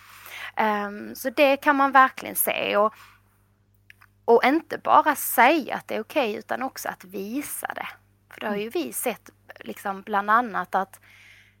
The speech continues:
Speaker 1: ja, okej, en, en chef kan ha sagt, "Du får återhämta dig när du behöver det." Medans medarbetarna känner att, "Ja, fast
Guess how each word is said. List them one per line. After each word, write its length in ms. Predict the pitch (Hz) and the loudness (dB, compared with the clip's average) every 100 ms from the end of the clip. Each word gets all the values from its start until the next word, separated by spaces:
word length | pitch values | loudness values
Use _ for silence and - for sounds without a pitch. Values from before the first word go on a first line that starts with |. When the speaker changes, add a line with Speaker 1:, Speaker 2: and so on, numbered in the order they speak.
| _ _ _ _ - | _ _ _ _ -4
Speaker 1:
ja, 160 | 233 | -2
okej, 400 | 294 - 214 - | -2 0 0 0
en, 180 | - 208 - 349 | -2 -2 -4 -6
en 180 | 220 | -10
chef 300 | 202 277 320 | 0 2 2
kan 200 | - 339 | 2 2
ha 80 | 359 | 2
sagt, 680 | - - - - - - - - | 4 2 2 -4 -18 -14 -12 -14
"Du 340 | 190 240 277 | -10 -6 -4
får 640 | 311 - 254 180 285 - 311 | -6 4 6 8 6 6 4
återhämta 640 | 320 - 208 208 202 202 | 2 -2 -4 -4 0 4
dig 180 | 208 285 466 - | 6 6 4 -6
när 200 | 226 226 | 2 4
du 100 | 220 | 4
behöver 460 | 202 196 175 160 175 | 2 2 2 0 2
det." 160 | 240 349 - - - | 2 0 -8 -20 -8
Medans 420 | 330 320 330 330 | 2 6 6 4
medarbetarna 760 | 392 247 185 202 214 - 233 262 | 4 4 4 4 2 0 -2 0
känner 400 | - 269 190 208 | 2 2 4 0
att, 120 | 220 - | -2 -6
"Ja, 320 | 233 226 247 | -4 -4 -6
fast 400 | - 240 - | -4 -6 -6